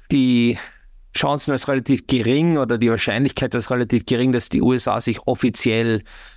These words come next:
von der nato abwendet. Ähm, das wäre mit unserem Kongress, mit unseren Medieninstitutionen, mit dem gesamten Establishment, Bürokratie und einfach Denken des amerikanischen Volkes fast undenkbar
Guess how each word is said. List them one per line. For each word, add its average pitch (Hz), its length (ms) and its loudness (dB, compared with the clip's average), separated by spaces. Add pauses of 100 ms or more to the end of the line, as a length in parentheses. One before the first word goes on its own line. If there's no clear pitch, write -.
(180)
von 120 100 -2
der 113 100 0
nato 107 280 -2
abwendet. - 920 -2
Ähm, 120 260 -2
das - 240 -4
wäre 131 240 0
mit 123 160 0
unserem 139 360 0
Kongress, 139 600 -2
mit 127 160 0
unseren 120 320 0
Medieninstitutionen, 135 1080 0
mit 107 380 -2
dem 113 380 -2
gesamten 120 800 -2 (440)
Establishment, 131 800 -2
Bürokratie 139 920 2
und 123 320 -2
einfach 127 420 -2
Denken 135 400 0
des 123 140 -2
amerikanischen 127 580 0
Volkes 123 460 -2
fast - 580 -6
undenkbar 117 800 -2